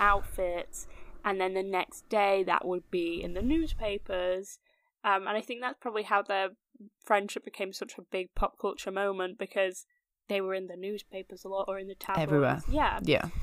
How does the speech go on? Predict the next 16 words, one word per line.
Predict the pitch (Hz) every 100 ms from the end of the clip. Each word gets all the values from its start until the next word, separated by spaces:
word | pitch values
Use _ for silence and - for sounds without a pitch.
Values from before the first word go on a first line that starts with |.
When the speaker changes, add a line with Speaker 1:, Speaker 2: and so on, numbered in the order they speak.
| - -
Speaker 1:
Um, | 233 226 226 - - - - - -
and | 247 247 220 - -
<laughs> | 294 -
but | - 466 339 - - - -
the | 254
partying | - 240 240 - 220 202
and |
the | 190
travelling | - 202 190 190 180 175
was | 185 -
cut | - 220 -
short | - 190 -
in | 190
two | - 190
thousand | 185 185 190 190
seven | 202 180 175 175 190